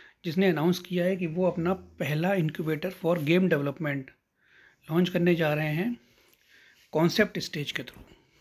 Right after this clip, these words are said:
नेक्स्ट क्वेश्चन है, भारत भर में एफ़ एस एस ए आई, आपको पता होगा फूड सेफ्टी से रिलेटेड ये संस्थान है, एफ़ एस एस ए आई एक सर्टिफिकेशन प्रोवाइड करती है। भारत भर में एफ़ एस एस ए आई द्वारा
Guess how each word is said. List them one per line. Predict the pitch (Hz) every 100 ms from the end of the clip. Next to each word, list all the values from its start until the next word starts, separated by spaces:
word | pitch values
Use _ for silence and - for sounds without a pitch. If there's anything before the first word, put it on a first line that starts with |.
| _ - - - _ - - _ _
नेक्स्ट | 165 175 -
क्वेश्चन | 180 202 175
है, | 196 240 - - - _ _ - - _ -
भारत | 147 147 165 208 202 156
भर | 175
में | 175 175 214 196 - -
एफ़ | 185 202 - - -
एस | 180 - -
एस | 185 180 -
ए | 170 151
आई, | 135 139 131 - _ -
आपको | 151 165
पता | 170 180
होगा | 180 202
फूड | - 185 185
सेफ्टी | 190 - 185
से | 170
रिलेटेड | 156 147 170
ये | 170
संस्थान | 160 151 - 156 160
है, | 156 214
एफ़ | 175 170 -
एस | 156 151
एस | 156 -
ए | 165
आई | 151 160 240 - - - - - _ _ 175
एक | -
सर्टिफिकेशन | 170 160 - 165 202
प्रोवाइड | 175 160
करती | 165 147 160
है। | 147 226
भारत | 196 139 185
भर | 165 165
में | 196
एफ़ | 175 185 185 -
एस | 151 175
एस | -
ए | 170
आई | 180
द्वारा | 165 151 175